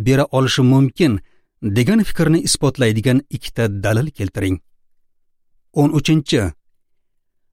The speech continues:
Agar siz o'z jamoatingizda va'z o'qishlari uchun voizni taklif qilsangiz, ularga iltifot ko'rsatish uchun bu tashrifga ketgan vaqti va xarajatlarni qoplash uchun siz nima qila olasiz?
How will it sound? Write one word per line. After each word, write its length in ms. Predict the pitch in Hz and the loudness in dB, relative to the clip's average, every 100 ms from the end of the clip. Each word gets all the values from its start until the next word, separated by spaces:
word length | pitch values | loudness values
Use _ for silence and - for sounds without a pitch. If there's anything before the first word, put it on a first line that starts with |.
| _ | _
Agar 320 | 113 139 190 | 0 2 2
siz 240 | 220 233 196 | 2 0 0
o'z 240 | 175 170 | 2 2
jamoatingizda 920 | 123 139 151 147 135 131 120 117 110 113 | 4 4 2 0 0 0 2 0 0 0
va'z 300 | 104 120 - | 2 0 -2
o'qishlari 440 | 127 - - 113 | -6 -6 -2 0
uchun 340 | 117 107 120 117 117 - _ - | 0 0 2 2 0 -4 _ -6
voizni 580 | 107 131 120 113 117 113 | 0 2 2 2 0 -2
taklif 420 | 113 107 113 - | -4 -4 -4 -6
qilsangiz, 640 | - 101 - 98 101 131 - - _ _ _ _ _ _ _ | -6 -6 -2 0 0 -2 -4 -10 _ _ _ _ _ _ _
ularga 320 | 143 147 139 - | 0 2 2 0
iltifot 520 | - 147 - 147 135 | -2 -2 -2 -2 -2
ko'rsatish 480 | - 127 123 - - | -2 -2 -2 -6 -8
uchun 280 | - - 196 110 - - _ _ | -8 -2 0 0 -4 -14 _ _
bu 140 | 101 170 | 0 0
tashrifga 500 | 190 160 - 151 - 180 | 2 -2 0 -2 0 0
ketgan 360 | 156 - 135 101 | -2 -2 -2 0
vaqti 340 | 107 - - 202 214 - _ _ | 0 -2 -4 -2 -2 -8 _ _
va 100 | 123 | -4
xarajatlarni 800 | 113 - 131 123 120 123 113 110 | -2 0 0 0 0 0 2 0
qoplash 460 | - 110 - 190 - | 0 -4 -2 -2 -2
uchun 240 | - 104 95 - _ | -2 0 0 -4 _
siz 260 | - 120 101 | -2 -2 0
nima 300 | 104 110 120 | 0 0 0
qila 200 | - 147 | -2 -2
olasiz? 420 | 175 113 - 110 | 0 0 0 0